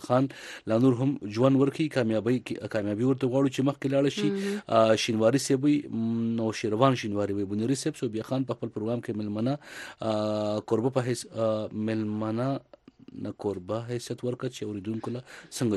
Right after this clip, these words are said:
Speaker 1: جوابونه ورکوي.
Speaker 2: ډېر ښه.
Speaker 1: <laughs> ښه.
Speaker 2: او جا-، جهان شیر هم وایي چې،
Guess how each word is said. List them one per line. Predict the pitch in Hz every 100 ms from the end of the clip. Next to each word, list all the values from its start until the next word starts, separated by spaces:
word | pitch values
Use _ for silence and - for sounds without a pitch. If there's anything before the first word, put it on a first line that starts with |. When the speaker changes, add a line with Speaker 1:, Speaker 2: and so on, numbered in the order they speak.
| 92
Speaker 1:
جوابونه | 95 92 -
ورکوي. | 90 147 190 202
Speaker 2:
ډېر | 208 196
ښه. | - 180 135
Speaker 1:
<laughs> | - -
ښه. | 139 -
Speaker 2:
او | 214 208
جا-، | 247 262 302 262 220
جهان | 226 220 214
شیر | - 294 277
هم | 277 285
وایي | 233
چې، | 208 208